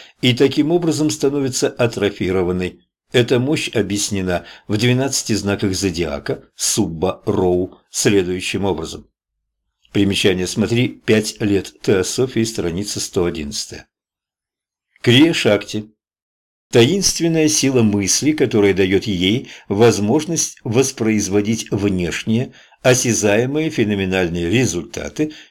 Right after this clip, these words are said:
через присущую ей энергию. Древние утверждали, что любая мысль проявится внешне,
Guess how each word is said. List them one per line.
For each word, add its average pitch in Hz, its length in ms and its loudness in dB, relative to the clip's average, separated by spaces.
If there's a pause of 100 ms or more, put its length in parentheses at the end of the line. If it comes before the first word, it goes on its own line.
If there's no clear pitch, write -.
через 202 380 0
присущую 160 840 -2
ей 98 540 -2 (160)
энергию. 90 760 -2 (320)
Древние 131 540 2
утверждали, 151 580 0
что 127 220 -2
любая 101 400 0
мысль 101 500 -4 (300)
проявится 123 580 2
внешне, 120 640 -2